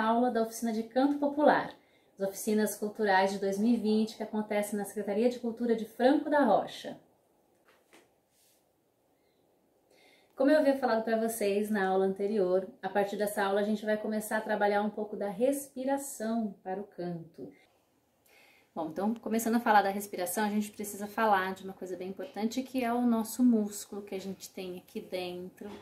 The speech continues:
das nossa, que separa a nossa cavidade torácica da cavidade abdominal, que é o diafragma. Muita gente que já canta, que já fez aula, já ouviu falar nesse músculo. É um dos músculos mais fortes que a gente tem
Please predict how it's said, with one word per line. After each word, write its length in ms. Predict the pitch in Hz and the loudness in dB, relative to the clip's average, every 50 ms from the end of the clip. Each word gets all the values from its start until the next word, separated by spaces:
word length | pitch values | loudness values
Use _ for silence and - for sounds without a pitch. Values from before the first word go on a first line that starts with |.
| - - - - _ _ _ _ _ _ _ _ _ _ _ | -20 -20 -20 -20 _ _ _ _ _ _ _ _ _ _ _
das 260 | - - 175 175 175 180 | -6 -4 -4 -2 -4 -4
nossa, 580 | 175 170 170 165 165 - - - - 175 180 - | -4 -4 -4 -4 -4 -6 -8 -10 -8 -10 -10 -12
que 120 | - - | -8 -8
separa 600 | - - 196 185 - - - 196 202 208 220 220 | -4 -4 -4 -4 -4 0 4 6 6 6 6 4
a 40 | 208 | 2
nossa 240 | 202 190 190 - 196 | 0 -2 -4 -6 -8
cavidade 520 | - - 180 175 175 170 175 175 175 - - _ | -8 -8 -8 -4 -2 -2 -2 -2 -4 -6 -12 _
torácica 840 | - 226 233 226 185 170 175 - - - - - - - 240 247 233 - - - _ _ _ - | -4 0 2 2 2 2 0 -4 -8 -14 -14 -12 -4 -2 0 0 -2 -2 -8 -16 _ _ _ -6
da 180 | 185 185 - | -4 -4 -4
cavidade 720 | 185 - - 185 180 180 175 180 170 170 170 170 - - - - | -4 -6 -8 -8 -8 -6 -4 -2 -2 -2 -2 -4 -8 -14 -2 0
abdominal, 720 | 208 196 185 196 185 180 175 175 175 196 214 226 220 214 - - _ _ _ _ _ | 0 0 2 0 -2 -4 -2 -2 0 2 2 2 0 -2 -6 -12 _ _ _ _ _
que 100 | - 240 | 0 2
é 60 | 233 | 2
o 80 | 233 220 | 4 4
diafragma. 840 | 220 240 247 240 - - 262 247 226 202 190 185 180 175 165 165 - _ _ _ _ - | 2 2 0 0 2 2 4 6 6 4 4 0 -4 -8 -10 -12 -14 _ _ _ _ -10
Muita 240 | 208 196 190 - 196 | -10 -10 -8 -8 -8
gente 300 | 190 196 196 190 - - | -8 -8 -8 -8 -10 -12
que 120 | - 208 | -10 -8
já 200 | 196 196 196 185 | -6 -4 -4 -4
canta, 580 | 180 - - 202 214 214 208 214 - 190 185 180 | -4 -4 -4 -2 0 0 0 -2 -4 -6 -6 -6
que 160 | 175 - 202 | -6 -8 -10
já 320 | 175 175 180 175 175 175 175 - - - _ _ | -12 -8 -8 -6 -8 -8 -10 -14 -20 -20 _ _
fez 280 | - - 190 185 175 180 | -6 -4 -2 -2 2 4
aula, 380 | 170 175 175 180 185 190 196 | 4 4 4 4 2 0 0
já 120 | 190 202 196 | 0 2 2
ouviu 200 | 196 190 190 190 | 0 0 -4 -4
falar 260 | - - 202 190 180 | -2 0 0 2 0
nesse 240 | 190 202 208 - 254 | 0 -2 0 4 4
músculo. 540 | 240 214 190 196 - - - 247 262 285 - - - - - - - - _ | 4 4 2 -2 -6 -6 -2 -2 0 0 -2 -6 -12 -20 -20 -20 -20 -14 _
É 140 | - 220 240 | 0 4 8
um 100 | 254 262 | 8 10
dos 140 | 254 262 247 | 8 8 8
músculos 380 | 247 247 247 240 - 240 240 226 | 8 8 6 6 2 -2 0 2
mais 240 | 240 262 294 311 | 4 4 2 2
fortes 420 | - - 240 208 208 208 - - - | 0 2 2 4 4 2 0 -6 -8
que 100 | - 226 | -6 -4
a 60 | 226 | -2
gente 320 | 214 220 214 214 - - | 0 0 0 0 -4 -8
tem 340 | - 214 208 208 214 220 220 | -8 -6 -2 0 0 -2 -2